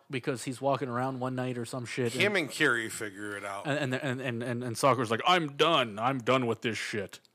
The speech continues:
Speaker 2: Yeah. So, uh,
Speaker 1: And so then they
Speaker 2: Kir-,
Speaker 1: f-
Speaker 2: Kiri wants to tell everyone. Makoto said, "It's not our place." She might have a reason. So
Speaker 1: Yes.
Speaker 2: thinking with his heart, as always.
Speaker 1: So we get there, and Sakura's the next death, and she's just kinda hanging out in,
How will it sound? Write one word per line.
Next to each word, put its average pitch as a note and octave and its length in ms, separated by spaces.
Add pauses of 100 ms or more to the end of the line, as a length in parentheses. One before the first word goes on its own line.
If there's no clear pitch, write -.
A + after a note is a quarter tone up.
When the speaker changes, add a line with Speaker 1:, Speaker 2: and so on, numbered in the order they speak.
(140)
Speaker 2:
Yeah. A2 400 (360)
So, C#3 360 (260)
uh, C3 140
Speaker 1:
And A#2 100
so D3+ 60
then C#3 160
they C#3 80
Speaker 2:
Kir-, F#3 180
Speaker 1:
f- - 60
Speaker 2:
Kiri G3+ 300
wants F3 280
to D3 80
tell D3 260
everyone. D3 480 (320)
Makoto C3+ 540
said, C3 220 (240)
"It's - 220
not B2 160
our G#2 140
place." - 680 (120)
She - 200
might A#2 200
have A#2 160
a A2+ 60
reason. G#2+ 420 (300)
So - 140
Speaker 1:
Yes. - 40
Speaker 2:
thinking D#3 480
with C#3 140
his A#2+ 160
heart, F#2+ 380 (200)
as A2 180
always. E2 500 (400)
Speaker 1:
So E3 80
we C3 300
get A#2+ 260
there, A2 480
and G2+ 400
Sakura's D3+ 360
the D3 60
next D3+ 200
death, B2 260
and A2+ 340
she's B2+ 160
just B2+ 160
kinda A#2+ 220
hanging A#2+ 320
out A#2 200
in, A2+ 180